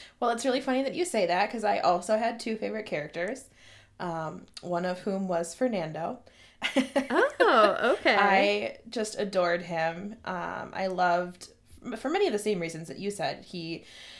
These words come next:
Speaker 1: is supportive and caring and yet firm and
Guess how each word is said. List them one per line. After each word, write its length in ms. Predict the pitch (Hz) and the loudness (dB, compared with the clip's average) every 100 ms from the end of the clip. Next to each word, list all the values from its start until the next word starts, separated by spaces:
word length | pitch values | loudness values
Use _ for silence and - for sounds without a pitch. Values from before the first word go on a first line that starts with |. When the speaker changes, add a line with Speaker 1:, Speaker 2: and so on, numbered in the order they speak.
| - - | -20 -6
Speaker 1:
is 540 | 170 160 151 - - - | -2 0 -2 -6 -10 -10
supportive 760 | - 196 247 247 240 233 226 - - - - | -10 0 4 4 2 -2 -6 -14 -18 -12 -6
and 840 | 180 165 165 160 165 180 - - - _ _ _ | -4 -2 -2 -4 -6 -12 -14 -16 -18 _ _ _
caring 600 | - 254 233 220 214 208 | -2 0 2 0 -2 -4
and 160 | - 175 | -4 -2
yet 240 | 165 - | -4 -4
firm 680 | - 196 196 185 180 180 180 - | -2 2 4 4 2 0 -4 -6
and 920 | 170 165 160 160 160 - 175 - - | -6 -4 -2 -4 -6 -10 -12 -12 -14